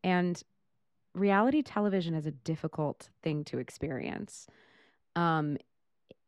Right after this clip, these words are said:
I am so utterly grateful for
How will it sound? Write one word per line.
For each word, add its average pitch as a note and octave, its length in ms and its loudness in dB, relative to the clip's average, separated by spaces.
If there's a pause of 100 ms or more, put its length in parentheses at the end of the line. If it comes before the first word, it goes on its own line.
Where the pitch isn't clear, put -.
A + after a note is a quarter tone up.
I E3+ 160 0
am D#3+ 140 2
so F3 520 -2
utterly D#3 380 -2
grateful C#3+ 560 -8 (120)
for - 160 -6